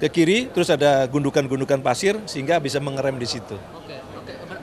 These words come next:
Speaker 2: eh, untuk pengawasan langsung di tempat itu apakah kemudian akan berpeluang misalnya akan ditempatkan pos penjagaan di sana atau, eh, pengawasan secara intensif atau bagaimana, Pak?
Speaker 1: Eh, situasional ya, situasional. Jadi sebetulnya intinya kalau itu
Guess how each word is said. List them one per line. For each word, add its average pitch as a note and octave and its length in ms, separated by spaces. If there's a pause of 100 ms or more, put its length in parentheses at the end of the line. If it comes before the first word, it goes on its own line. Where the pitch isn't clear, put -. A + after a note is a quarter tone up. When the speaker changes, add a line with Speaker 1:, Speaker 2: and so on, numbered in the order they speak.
(120)
Speaker 2:
eh, F#3 240
untuk G3 240
pengawasan G3+ 800
langsung G3+ 560
di G#3 80
tempat G#3 480
itu A3 240
apakah G#3+ 240
kemudian G3 320
akan F#3 160
berpeluang F#3+ 320
misalnya G#3+ 400
akan F#3 160
ditempatkan F3+ 560 (320)
pos E3 160
penjagaan D#3+ 480
di D#3 80
sana F#3+ 400
atau, E3+ 240
eh, D#3 280 (200)
pengawasan D#3 400
secara D#3 160
intensif G3+ 320
atau F#3 160
bagaimana, G3 240
Pak? - 160
Speaker 1:
Eh, B2+ 80
situasional C3 640
ya, G2 160
situasional. G2+ 640
Jadi A#2+ 240 (480)
sebetulnya B2 320
intinya F3 560 (640)
kalau D#3 320
itu D3+ 240